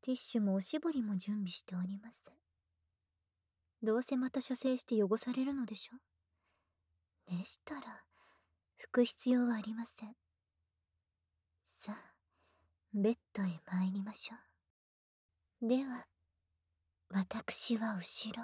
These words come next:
へ。<laughs>ザージルに紛れて、何かの匂いがすると思ってはいましたが。お客様、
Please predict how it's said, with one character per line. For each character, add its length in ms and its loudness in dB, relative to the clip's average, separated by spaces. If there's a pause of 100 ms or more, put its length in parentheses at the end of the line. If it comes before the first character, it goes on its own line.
へ。 220 -18 (1120)
<laughs> 680 -2 (2250)
ザ 120 0
ー 300 4
ジ 140 4
ル 120 6
に 140 6
紛 380 4
れ 140 -2
て、 240 -20 (640)
何 280 8
か 140 0
の 120 8
匂 280 6
い 140 4
が 100 4
す 180 -6
る 180 0
と 80 -8
思 300 2
っ 80 -4 (100)
て 120 -4
は 140 -2
い 180 -18
ま 120 2
し 140 -12
た 100 -20 (240)
が。 160 -20 (1800)
お 20 4
客 280 -12
様、 180 -2